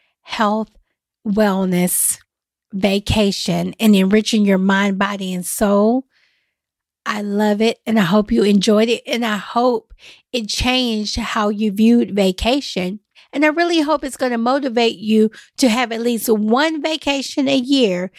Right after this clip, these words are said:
that's focused on your inner self. Now, as always, all the important resources and information mentioned in this episode can be found in the show notes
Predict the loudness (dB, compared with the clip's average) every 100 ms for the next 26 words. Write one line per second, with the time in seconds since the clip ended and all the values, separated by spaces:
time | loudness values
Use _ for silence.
0 | -20 _ -2 -2 -4 -4 -2 -2 -2 -6
1 | -8 -6 -2 -2 -4 -10 _ _ -2 0
2 | 0 -6 _ -2 0 0 0 -2 -4 -10
3 | _ _ _ -8 -4 -2 -2 0 -2 -4
4 | -10 -20 -20 _ _ _ _ _ _ _
5 | _ _ _ -2 -2 -2 -6 -6 -4 -2
6 | 0 0 -2 -2 -4 -2 0 4 4 2
7 | 0 0 0 0 0 0 0 0 0 -2
8 | 0 0 0 0 2 2 2 0 0 0
9 | 2 2 2 0 0 2 2 2 2 0
10 | 0 -2 -2 0 0 -2 -6 _ _ _
11 | -20 _ -4 0 0 0 -2 -2 -4 -4
12 | -4 0 2 2 2 0 0 -4